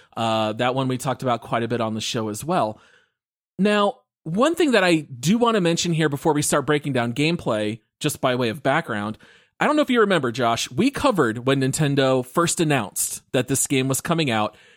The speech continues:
That was on June twenty-first of this year,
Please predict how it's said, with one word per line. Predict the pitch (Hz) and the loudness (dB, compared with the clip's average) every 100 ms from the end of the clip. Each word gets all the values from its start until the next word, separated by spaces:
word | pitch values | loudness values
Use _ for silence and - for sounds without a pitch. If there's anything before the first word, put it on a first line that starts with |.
| _ | _
That | 127 214 320 | 2 4 4
was | 330 | 4
on | 226 226 220 - _ 139 | 4 2 0 -4 _ -6
June | 127 170 302 | 0 2 2
twenty-first | - 294 269 - 214 - - | 2 2 2 2 2 2 0
of | 156 147 | 0 0
this | 131 208 - | 2 2 2
year, | 254 294 160 143 | 0 2 4 2